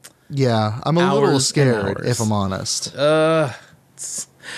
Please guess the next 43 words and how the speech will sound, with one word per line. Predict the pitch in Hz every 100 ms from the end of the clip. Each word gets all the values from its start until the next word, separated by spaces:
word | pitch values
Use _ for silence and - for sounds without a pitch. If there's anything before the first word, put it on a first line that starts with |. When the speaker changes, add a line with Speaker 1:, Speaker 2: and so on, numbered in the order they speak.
| - - -
Speaker 2:
it's | 165 180
Speaker 1:
Because | 139 180
Speaker 2:
annoyingly | - 165 - 165 151
good, | 139 131 143 -
'cause | 156
you, | 202
like, | 247 233 -
I | 190
mean, | 202
like, | 202 190 - - - _ - - - _ - -
if | 180
you've | 226 214
played | 214 175 123
Civilization, | 185 147 123 113 120 98 - 151 _ _ _ _ _ _ _ _ _ _ _ _
you're | 160
familiar | 165 180 180 170 156
Speaker 1:
Which | 135 -
Speaker 2:
with | _
just | 180 175 -
one | 160 156
more | 151 139
turn. | - 160 135 101 73 - _ _
Stellaris, | - - 185 190 180 165
it's | 156
just | - 165
like, | 180 165 160 - - - - -
"I'm | 196
gonna | 226 208
wait | 196 170
until | 175 180
this | 156
planet | - 185 170 135 -
finishes | - 170 156 156 135
building | 143 156 147 135
its | -
space | - 160 151 143
station." | 135 117 120
Then | 135
you're | 143
like, | 135
"Well, | 147 156
I | 156
gotta, | 156 160 147